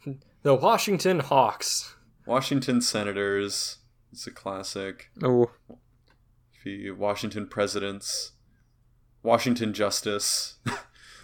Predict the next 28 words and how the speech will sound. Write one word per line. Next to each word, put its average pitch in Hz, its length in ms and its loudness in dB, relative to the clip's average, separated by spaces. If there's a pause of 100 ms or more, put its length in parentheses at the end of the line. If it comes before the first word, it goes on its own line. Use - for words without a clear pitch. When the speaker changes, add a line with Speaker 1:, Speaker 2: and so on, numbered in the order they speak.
Speaker 2:
We 131 80 8
don't 202 140 10
have 180 140 8
any 143 280 10
Speaker 1:
<laughs> - 0 -
The 127 80 6
Speaker 2:
single 151 320 10
Speaker 1:
Washington 127 520 8
Speaker 2:
name. 120 60 2
Speaker 1:
Justice. 135 520 2
Speaker 2:
Yeah, 151 200 12
we 139 60 12
don't 196 160 10
have 185 100 6
any 180 140 10
single 156 480 8
name, 135 580 8 (320)
uh, 110 840 6 (100)
football 147 340 6
teams, 98 360 -4
I 104 40 4
don't 98 160 -2
think, 98 220 -6
right? 110 300 2
Aren't 107 160 -4
they 117 80 4
all 110 160 8
plural? 113 580 2